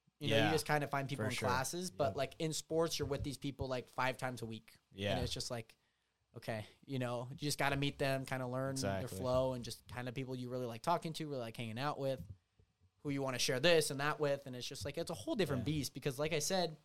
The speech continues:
Speaker 1: early high school where there's a bigger pot, there's new people to meet,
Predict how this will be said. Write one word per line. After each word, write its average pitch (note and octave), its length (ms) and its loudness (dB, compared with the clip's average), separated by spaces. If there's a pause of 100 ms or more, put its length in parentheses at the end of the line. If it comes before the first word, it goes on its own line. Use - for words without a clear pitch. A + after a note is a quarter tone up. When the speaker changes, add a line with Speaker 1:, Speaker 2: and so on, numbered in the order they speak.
(480)
Speaker 1:
early E3+ 200 4
high E3+ 180 4
school E3 200 -2
where D3 100 0
there's B2+ 100 -6
a - 20 -10
bigger C#3+ 300 0
pot, D3+ 380 4
there's B2+ 160 -6
new C#3 120 -2
people D3+ 200 -4
to D3 60 0
meet, E3+ 340 0